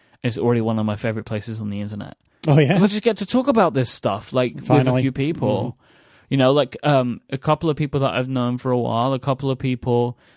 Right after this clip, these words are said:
Speaker 1: that I'm related to, <laughs> and a couple of people that I've actually just met because this show's coming.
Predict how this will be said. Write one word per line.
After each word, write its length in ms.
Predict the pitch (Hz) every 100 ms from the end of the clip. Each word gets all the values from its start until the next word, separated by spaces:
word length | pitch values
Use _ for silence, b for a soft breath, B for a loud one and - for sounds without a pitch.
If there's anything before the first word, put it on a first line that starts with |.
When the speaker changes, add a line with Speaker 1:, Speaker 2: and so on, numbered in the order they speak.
| b
Speaker 1:
that 80 | 107
I'm 140 | 117
related 440 | 120 110 104 113
to, 240 | - 120 165 -
<laughs> 160 | - -
and 420 | 131 160 147 139
a 40 |
couple 360 | 139 165 156 156
of 100 | 139
people 380 | 151 135 143 135
that 160 | 135 -
I've 160 | 135
actually 460 | 143 - - 139 131
just 300 | 127 139 - b b b b _
met 500 | 139 143 151 175 -
because 560 | 143 - - 143 139 120
this 160 | 143 139
show's 400 | - 147 151 143
coming. 440 | - 107 - 127